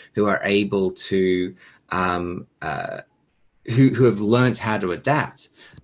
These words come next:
they're the ones who have been able to adapt to covid nineteen effectively and quickly. Uh, um,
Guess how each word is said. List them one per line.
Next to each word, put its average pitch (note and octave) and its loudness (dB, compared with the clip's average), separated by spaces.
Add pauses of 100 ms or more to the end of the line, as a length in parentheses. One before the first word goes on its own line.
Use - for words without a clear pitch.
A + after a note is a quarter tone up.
(180)
they're A#2+ 4
the C#3+ 0
ones G#2+ 0
who G2+ 0
have F#2 2
been F2 -4
able G#2 -2
to F#2 -6
adapt F2 -4
to - -18
covid F2 -8
nineteen G2 -2
effectively F#2 -6
and D2+ -8
quickly. - -6 (440)
Uh, D#2 -8 (220)
um, E2+ -8